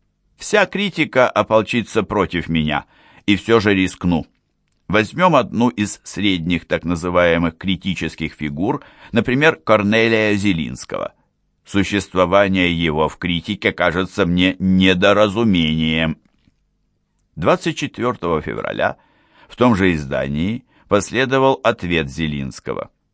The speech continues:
"Только те, которым вообще наплевать на нее, критику, могут позволить себе такие барские высокомерные выходки в отношении нашей критики, какие позволил себе В. Катаев".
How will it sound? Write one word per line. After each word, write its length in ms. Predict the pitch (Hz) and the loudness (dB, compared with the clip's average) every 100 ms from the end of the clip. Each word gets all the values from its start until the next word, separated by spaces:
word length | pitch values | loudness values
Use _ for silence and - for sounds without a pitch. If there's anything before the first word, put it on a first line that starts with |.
| _ _ _ _ _ _ | _ _ _ _ _ _
"Только 460 | - 143 151 165 147 | 2 4 4 2 -2
те, 260 | - 165 160 | 2 0 2
которым 560 | 143 127 147 147 143 | 0 0 2 2 2
вообще 480 | 143 147 - - 147 | 2 0 -2 -2 0
наплевать 800 | 120 113 117 117 120 165 139 - | 2 0 0 -2 2 0 0 -2
на 160 | 95 | 0
нее, 460 | 98 101 117 190 143 | 2 2 0 0 -2
критику, 760 | - - 98 - 62 50 - _ _ - - - | -2 -2 -2 -4 -14 -14 -16 _ _ -20 -20 -2
могут 520 | 127 156 151 156 - | 4 6 6 2 0
позволить 540 | - 135 127 135 123 110 | -2 0 4 2 2 -2
себе 300 | 131 123 123 | -4 0 0
такие 400 | 117 98 117 101 | -2 -2 0 0
барские 800 | 85 98 135 104 - 104 98 92 | 2 2 2 0 -6 -2 0 0
высокомерные 880 | 101 101 107 101 107 98 90 90 87 | -2 -4 -2 0 0 0 0 0 0
выходки 500 | 160 - 87 - 87 | 0 0 -2 -2 -2
в 80 | |
отношении 640 | 87 90 90 98 101 95 92 | -2 -2 -4 -2 -2 0 0
нашей 360 | 95 85 85 | 0 -2 -6
критики, 560 | - 113 131 104 95 104 | -8 -4 -6 -6 -6 -4
какие 380 | - 98 113 104 | -4 -4 -2 -2
позволил 540 | 95 85 95 98 95 | 0 0 0 -2 -2
себе 360 | 92 90 98 85 _ - | -4 0 0 0 _ -10
В. 260 | 90 107 95 | 0 2 2
Катаев". 680 | 90 - 80 80 117 - | 0 0 0 2 0 -4